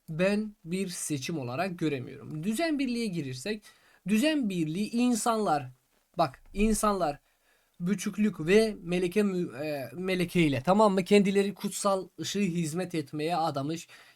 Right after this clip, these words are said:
ince, e, inançların temelinin üzerine bir krallık inşa etmesidir.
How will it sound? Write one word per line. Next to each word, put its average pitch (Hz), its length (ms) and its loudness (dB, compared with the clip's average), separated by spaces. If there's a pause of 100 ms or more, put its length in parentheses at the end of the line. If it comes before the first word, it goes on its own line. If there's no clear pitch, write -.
ince, 170 360 0
e, 143 540 -4
inançların 175 800 -2
temelinin 160 580 -4
üzerine 143 560 -4
bir 175 220 -6
krallık 135 460 -6
inşa 139 380 -8
etmesidir. 127 680 -12